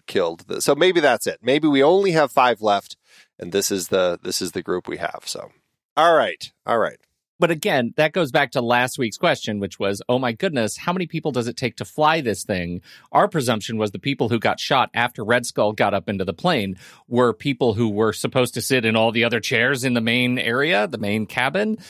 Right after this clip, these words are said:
Speaker 2: But it, yeah, maybe they were just pilots and they were meant to stand in the wheel wells and get ready to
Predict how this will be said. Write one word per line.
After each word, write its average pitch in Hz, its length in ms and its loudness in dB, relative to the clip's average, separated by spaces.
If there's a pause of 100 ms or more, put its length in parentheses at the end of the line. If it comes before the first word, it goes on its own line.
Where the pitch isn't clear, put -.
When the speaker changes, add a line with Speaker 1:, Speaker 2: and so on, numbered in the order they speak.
(300)
Speaker 2:
But 123 240 0
it, 139 180 2
yeah, 139 220 2
maybe 117 260 0
they 120 180 0
were 131 140 0
just 113 220 -4
pilots 131 400 -2
and 110 100 -2
they 104 80 2
were 113 140 0
meant 117 220 -2
to 110 100 -6
stand 113 340 -2
in 113 80 -4
the 110 80 -2
wheel 131 220 0
wells 107 400 -4
and 98 300 -10 (220)
get 110 200 -2
ready 107 240 0
to 101 180 -4